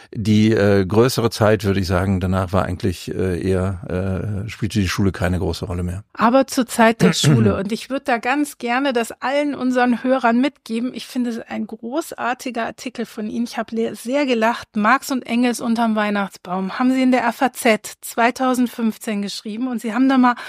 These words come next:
Speaker 2: von Ihrer linken Vergangenheit berichtet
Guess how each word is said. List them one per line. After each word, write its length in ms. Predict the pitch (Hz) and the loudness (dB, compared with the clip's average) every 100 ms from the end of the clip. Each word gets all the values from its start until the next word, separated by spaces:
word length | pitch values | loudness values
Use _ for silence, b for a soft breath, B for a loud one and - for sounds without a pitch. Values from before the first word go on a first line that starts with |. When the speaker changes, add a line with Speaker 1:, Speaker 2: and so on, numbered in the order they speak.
| B B B | B B B
Speaker 2:
von 200 | - 247 | -6 -2
Ihrer 260 | 247 233 226 | 0 2 2
linken 420 | 269 349 392 349 | 2 0 -2 -4
Vergangenheit 800 | - 277 269 285 269 226 220 - | -2 0 2 2 0 0 -2 -2
berichtet 580 | 240 240 220 - 302 | -6 -4 -4 -4 -4